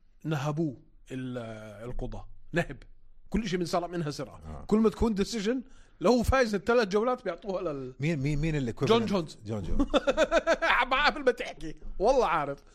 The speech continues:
Speaker 1: جون Jones لو كان خسران خمس جولات وصلت قرار الحكام، هيعطوها لجون Jones.
Speaker 2: آه.
Speaker 1: سايكولوجيًا بتوقع، مان، ال-، القضاة ما بتقبلوا إنهم يقولوا فلان فاز على جون Jones.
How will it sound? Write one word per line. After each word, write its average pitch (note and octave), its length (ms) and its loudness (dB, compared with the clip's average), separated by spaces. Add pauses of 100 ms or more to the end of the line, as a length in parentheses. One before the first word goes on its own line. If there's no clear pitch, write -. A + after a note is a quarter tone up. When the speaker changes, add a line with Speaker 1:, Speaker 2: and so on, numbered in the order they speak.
(320)
Speaker 1:
جون C4 260 4
Jones F3 420 0
لو A3+ 180 4
كان C#4+ 280 0
خسران E3+ 540 -2
خمس A3 400 0
جولات G3 520 0 (300)
وصلت B3 380 0
قرار A#3 260 2
الحكام، C4+ 380 -4
هيعطوها F#3 380 -4
لجون E3+ 280 -4
Jones. G2+ 320 -14 (280)
Speaker 2:
آه. C#2+ 200 -10 (300)
Speaker 1:
سايكولوجيًا F#3 800 0
بتوقع، C#3 520 -8
مان، D#3 200 -4
ال-، B2+ 140 -10
القضاة C3+ 460 -4
ما D#3+ 160 -2
بتقبلوا D#3+ 680 -4
إنهم C3 140 -10
يقولوا C#3 320 0
فلان C#3+ 300 -4
فاز C3 220 -6
على A2 140 -12
جون A2 100 -14
Jones. G#2 280 -16